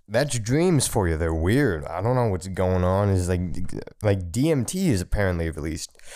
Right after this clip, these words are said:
which is like, you get D M T when you die, when you take mushrooms, and apparently the theory is D M T is released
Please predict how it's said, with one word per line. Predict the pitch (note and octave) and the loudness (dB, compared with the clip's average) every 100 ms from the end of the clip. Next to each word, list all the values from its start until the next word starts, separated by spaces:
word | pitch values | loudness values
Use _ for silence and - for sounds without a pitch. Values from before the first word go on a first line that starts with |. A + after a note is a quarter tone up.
| - - - - - | -16 -16 -18 -16 -4
which | B2 A2+ | -2 0
is | A#2 | 2
like, | A2+ G2+ - - - - - - C#3+ | 2 0 -4 -16 -18 -18 -20 -14 -6
you | C#3+ | 0
get | F#3 E3 C#3+ | 0 0 2
D | D3+ | 2
M | D#3 D3+ | 2 0
T | - E3 | -2 -2
when | D3+ C3 G#2 | 0 0 -2
you | F#2+ | -4
die, | F#2+ G#2 B2 D3 D3 D#3 D#3 C3 - - | -2 0 2 0 0 -2 -6 -12 -20 -18
when | - A#2+ B2 A2+ | -4 0 2 2
you | |
take | F#2 - C#3 C#3+ | -2 0 0 0
mushrooms, | F#2+ F#2+ A#2+ - D3+ D#3 D3+ D3 - - - - | -2 0 0 0 0 0 0 -2 -4 -14 -20 -6
and | A2+ A#2 | -2 0
apparently | - D#3 D#3+ D#3+ C#3 C3 B2+ | 2 2 2 0 0 0 0
the | B2+ G#2+ | 0 0
theory | G#2+ D#3 D3+ C3+ A#2 G#2+ | -2 0 2 2 2 2
is | G2+ F#2 | 0 -2
D | F2+ A2+ | 0 0
M | A2 | 0
T | - A#2+ A2+ | -2 0 2
is | F#2 | 2
released | F#2+ G2+ A2 G#2 - - | 2 2 2 2 0 -4